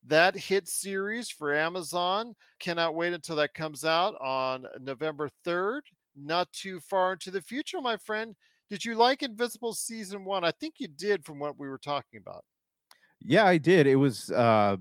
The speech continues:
Speaker 2: hyper violent. It was a lot. I was not expecting that. You know, I knew I'd, I'd read some of the comic books.
Speaker 1: Or you
Speaker 2: I knew
Speaker 1: should
Speaker 2: the
Speaker 1: say,
Speaker 2: comic
Speaker 1: oh,
Speaker 2: books were
Speaker 1: Robert
Speaker 2: violent.
Speaker 1: Kirkland made this, correct?
Speaker 2: Yeah, yeah,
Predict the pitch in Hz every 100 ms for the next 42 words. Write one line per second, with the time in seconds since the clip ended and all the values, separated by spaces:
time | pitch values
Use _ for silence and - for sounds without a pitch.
0 | 92 - _ _ _ _ _ _ - -
1 | 127 143 117 95 101 123 139 156 147 110
2 | 101 110 143 - 123 127 143 196 143 -
3 | 135 117 101 90 78 78 - 98 107 113
4 | 117 127 131 127 98 113 104 95 107 98
5 | 127 - 131 113 110 107 107 - 101 104
6 | 143 104 226 180 165 196 156 156 147 180
7 | 214 190 185 214 175 160 135 156 143 127
8 | 110 - 139 147 - - _ _ _ _
9 | 101 117 120 113 107 95 90 98 104 85